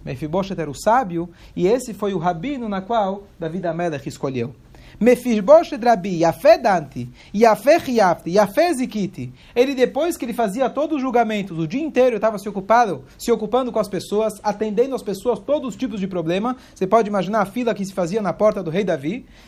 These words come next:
E aí, no final, depois que ele dava o veredito, ele chegava pro mestre: Olha, aquele eu mandei pagar, aquele eu falei que tava kasher, pro outro eu falei que tava impuro. Gostou? Aprovou?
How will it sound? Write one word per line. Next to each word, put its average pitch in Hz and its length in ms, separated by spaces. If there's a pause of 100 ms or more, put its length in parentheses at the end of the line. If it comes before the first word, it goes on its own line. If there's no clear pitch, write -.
(120)
E 196 100
aí, 226 200
no 277 100
final, 254 640 (120)
depois 220 460
que - 80
ele 220 80
dava 240 220
o 233 80
veredito, 233 720 (260)
ele 214 160
chegava 208 500
pro 190 160
mestre: 190 560
Olha, 170 460 (240)
aquele 262 380
eu 240 40
mandei 226 280
pagar, 160 520 (120)
aquele 269 360
eu 262 60
falei 240 300
que 202 100
tava 220 240
kasher, 190 480 (220)
pro 269 160
outro 285 260
eu 233 60
falei 233 240
que 233 100
tava 233 220
impuro. 185 500 (320)
Gostou? 208 400
Aprovou? 240 600